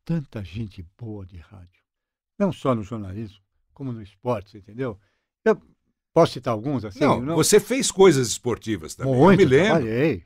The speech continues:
Speaker 1: trabalhei no esporte também.
Speaker 2: Repórter esportivo,
Speaker 1: Sim.
Speaker 2: no campo.
Speaker 1: Eu fiz ocorrências policiais, que ninguém sabia o que que era isso, você entendeu? Porque, pô, o que ia de gente presa dentro do estádio, eu vou contar até uma história,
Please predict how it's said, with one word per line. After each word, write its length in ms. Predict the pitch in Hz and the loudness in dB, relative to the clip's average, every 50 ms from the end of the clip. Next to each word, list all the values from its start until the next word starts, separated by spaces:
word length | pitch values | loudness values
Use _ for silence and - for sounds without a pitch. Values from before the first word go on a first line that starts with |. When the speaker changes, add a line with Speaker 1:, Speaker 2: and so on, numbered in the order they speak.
| _ _ | _ _
Speaker 1:
trabalhei 300 | 107 107 117 117 127 156 | -10 -8 -6 -4 -4 -4
no 40 | 190 | -6
esporte 340 | 196 - _ 131 131 127 - | -8 -2 _ 2 2 4 4
também. 140 | 143 - | 2 2
Speaker 2:
Repórter 400 | 95 98 135 147 151 135 120 107 | 4 4 4 4 4 2 0 -4
esportivo, 720 | 95 92 - - 101 87 - - 123 139 147 139 139 143 165 | -8 -10 -10 -12 -12 -12 -10 -4 0 4 6 8 8 8 8
Speaker 1:
Sim. 200 | 175 165 139 104 | 8 6 6 4
Speaker 2:
no 100 | 98 110 | 2 -4
campo. 600 | - - 127 139 151 165 165 156 131 117 - 135 | -4 0 2 4 4 4 4 2 2 -2 -2 -4
Speaker 1:
Eu 60 | 135 | 0
fiz 140 | 131 165 170 165 | 2 4 6 6
ocorrências 540 | 156 - - 160 127 123 170 160 135 127 | 6 6 6 6 6 6 4 2 2 -2
policiais, 640 | - - 147 135 123 104 - - 151 156 160 151 123 - | -6 -6 -6 -4 -4 -6 -4 0 2 2 4 2 0 -2
que 80 | 139 | -8
ninguém 200 | 135 139 151 170 | -12 -8 -8 -8
sabia 300 | - - 156 139 139 147 | -4 -4 -4 -2 -2 -4
o 20 | 127 | -6
que 140 | - 147 | -8 -8
que 100 | - 147 | -8 -6
era 200 | 147 131 123 123 | -4 -4 -2 0
isso, 280 | 135 156 147 - - - | 0 0 0 0 -4 -10
você 120 | _ 131 | _ -12
entendeu? 380 | 120 113 113 113 131 156 143 120 - _ _ _ _ | -12 -12 -10 -6 -4 -2 -2 -4 -6 _ _ _ _
Porque, 180 | _ _ 170 156 | _ _ -4 -4
pô, 340 | - - 180 170 117 95 - _ _ _ _ | -4 -4 -4 -4 -4 -4 -6 _ _ _ _
o 80 | - - | -20 -20
que 140 | - - 185 | -8 2 4
ia 100 | 214 202 | 4 4
de 100 | 156 143 | 4 2
gente 280 | 107 151 151 - 131 | 0 0 -2 -2 -4
presa 440 | 123 - - 139 143 143 123 127 117 | -6 0 4 6 6 6 4 2 -2
dentro 280 | 107 123 131 - - 113 | -6 -6 -8 -8 -10 -14
do 20 | |
estádio, 360 | 101 - - 180 190 170 127 | -16 -2 2 2 2 2 2
eu 20 | 117 | -2
vou 100 | 131 123 | -6 -8
contar 240 | - 123 110 - 123 | -8 -8 -8 -8 -8
até 140 | - - 117 | -8 -8 -10
uma 120 | 104 98 | -12 -14
história, 280 | 92 - - 170 165 | -12 -6 -4 -4 -4